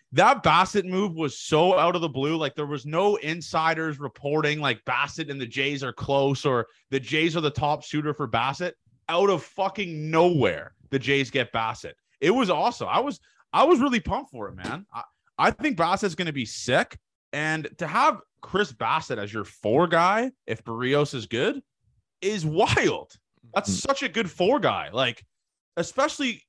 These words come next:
Speaker 1: looking onto it, like, a playoff series and stuff like that, A L D S and A L C S, having that guy pitch on, like, the second day of a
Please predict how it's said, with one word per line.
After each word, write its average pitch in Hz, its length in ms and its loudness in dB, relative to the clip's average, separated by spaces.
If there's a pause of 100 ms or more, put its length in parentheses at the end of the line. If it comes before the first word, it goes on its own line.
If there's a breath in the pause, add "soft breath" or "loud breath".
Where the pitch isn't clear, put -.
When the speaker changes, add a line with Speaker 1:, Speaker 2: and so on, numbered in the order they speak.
(180)
Speaker 1:
looking 208 320 2
onto 196 360 4
it, - 20 2
like, 139 160 0
a 123 60 -4
playoff 185 560 -4
series 120 420 -4
and 120 80 -10
stuff 123 200 -6
like 117 140 -4
that, 120 220 0
A 139 140 -2
L 156 160 -2
D 127 220 0
S 160 440 2
and 113 80 -10
A 147 80 -2
L 151 120 -2
C 143 260 -6
S, 170 300 -2 (240)
having 254 260 -2
that 226 220 -2
guy 233 240 0 (160)
pitch 214 220 2 (100)
on, 165 220 -4
like, 156 180 -2
the 131 80 -6
second 180 400 -2
day 160 200 4
of 143 140 0
a 123 180 0